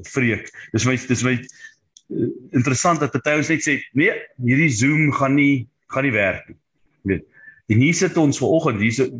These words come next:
weer eens 'n, eh, die Gees van God praat met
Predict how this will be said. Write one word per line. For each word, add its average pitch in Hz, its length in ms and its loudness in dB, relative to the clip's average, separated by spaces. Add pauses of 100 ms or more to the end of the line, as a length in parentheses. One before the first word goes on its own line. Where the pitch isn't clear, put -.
weer 165 200 2
eens 117 200 -2
'n, 107 120 -2 (800)
eh, 110 220 2 (540)
die 113 80 0
Gees - 460 0
van 147 160 2
God 156 340 -2
praat 165 400 2
met 131 140 0